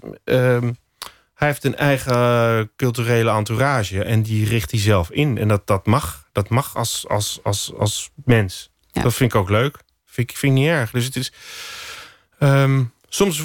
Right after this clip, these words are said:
Speaker 1: sommige mensen worden er aangeraakt en hopelijk zijn dat er veel, want er is, er is heel veel prachtige muziek. En, eh, en sommige mensen kiezen een andere weg.
Speaker 2: Jij bent ook componist. Moet je dan wel bezig zijn met wat een publiek wil?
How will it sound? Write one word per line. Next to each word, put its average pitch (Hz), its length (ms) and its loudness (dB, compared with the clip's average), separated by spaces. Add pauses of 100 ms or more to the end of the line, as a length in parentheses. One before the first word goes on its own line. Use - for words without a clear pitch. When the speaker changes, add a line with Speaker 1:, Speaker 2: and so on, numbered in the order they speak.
Speaker 1:
sommige 190 340 2
mensen 165 240 2
worden 143 220 2
er 117 180 2
aangeraakt 156 680 -2
en 131 160 2
hopelijk 127 440 2
zijn 117 180 0
dat 107 140 -6
er 107 100 0
veel, 110 320 2
want 127 220 0
er 110 140 -4
is, - 260 -6
er 110 140 -10
is 101 140 -4
heel 113 160 2
veel 107 140 -2
prachtige - 440 -6
muziek. - 420 -4 (120)
En, 127 320 2
eh, 120 300 2 (960)
en 165 100 0
sommige 135 300 2
mensen 120 260 4
kiezen 131 280 -2
een - 60 -6
andere 143 220 0
weg. 117 360 -2 (540)
Speaker 2:
Jij 285 120 6
bent 285 180 2
ook - 120 -4
componist. 247 460 2
Moet 226 140 0
je - 60 -2
dan 233 140 2
wel 226 120 2
bezig 202 340 0
zijn 196 160 0
met 185 160 0
wat 180 160 0
een 185 120 0
publiek 180 420 -2
wil? 208 420 2